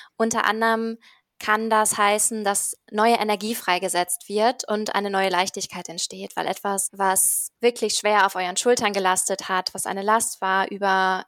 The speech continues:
eine gewisse Zeit wieder abgelegt werden kann. Und weil der Fokus sich von einer Situation in der Vergangenheit hinweg wenden kann und wieder mehr in die Zukunft richten kann. Also es kann bedeuten, vorwärts zu gehen, wieder offen sein für Neues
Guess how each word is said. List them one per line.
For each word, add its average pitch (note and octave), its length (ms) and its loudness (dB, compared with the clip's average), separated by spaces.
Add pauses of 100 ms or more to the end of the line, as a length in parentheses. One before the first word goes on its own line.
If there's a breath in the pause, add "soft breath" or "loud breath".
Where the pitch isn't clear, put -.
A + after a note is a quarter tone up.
(140)
eine G#3 280 2
gewisse G#3 360 -4
Zeit G3+ 440 0 (340 loud breath)
wieder A3+ 220 2
abgelegt F3+ 520 -4
werden F3 240 -2
kann. F#3 440 -8 (100)
Und G3 360 -4
weil F#3+ 280 2
der G3 140 0
Fokus C4 440 0
sich - 260 0
von G3 180 -2
einer F#3+ 300 0
Situation G3 500 -4
in A3 60 -4
der F#3 100 -4
Vergangenheit A3+ 800 0 (480 loud breath)
hinweg A3 540 0
wenden A3 360 -2
kann G#3 540 0
und F#3+ 280 -8
wieder F#3+ 260 0
mehr G3 220 0
in F#3 60 -4
die F#3+ 80 -6
Zukunft - 580 -6
richten F#3 300 -6
kann. F3+ 380 -8 (520 loud breath)
Also F#3 220 -2
es - 220 -4
kann G3+ 200 -2
bedeuten, G3 680 -2
vorwärts A3+ 440 2
zu - 100 -8
gehen, F#3 320 -14
wieder F#3+ 200 -4
offen G3+ 220 -6
sein F3+ 300 -4
für - 140 -12
Neues G#3 500 -2